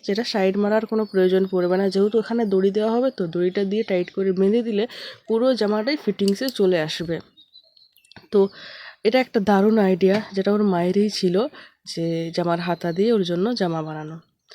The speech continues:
সন্ধেবেলা এখন এসেছি চা করতে, এখন সন্ধে ঠিক হয়নি, আহ, হালকা সন্ধে সন্ধে হয়েছে।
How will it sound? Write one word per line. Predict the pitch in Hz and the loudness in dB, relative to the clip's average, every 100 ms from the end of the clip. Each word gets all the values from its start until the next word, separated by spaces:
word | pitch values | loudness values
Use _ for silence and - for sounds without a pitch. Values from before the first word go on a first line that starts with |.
| - _ _ _ _ _ _ _ | -20 _ _ _ _ _ _ _
সন্ধেবেলা | - 240 240 240 262 240 226 254 | -2 2 4 4 2 2 2 0
এখন | - 185 226 220 | -6 -4 -2 -2
এসেছি | 214 226 247 247 | -2 -4 -4 -4
চা | - 185 196 | -2 -2 0
করতে, | 202 185 - 240 | -2 -2 -6 -6
এখন | - 311 320 311 | -4 -4 -4 -6
সন্ধে | - 214 220 247 | -2 2 2 2
ঠিক | 285 294 - | 0 -2 -2
হয়নি, | - 196 196 226 302 | -2 0 2 0 -2
আহ, | - 180 175 175 170 160 196 | -2 0 2 0 -2 -4 -6
হালকা | 262 269 285 | -2 -2 -2
সন্ধে | 254 220 202 | -2 2 2
সন্ধে | 202 202 196 196 | 2 0 0 0
হয়েছে। | 180 165 - | 0 -2 -6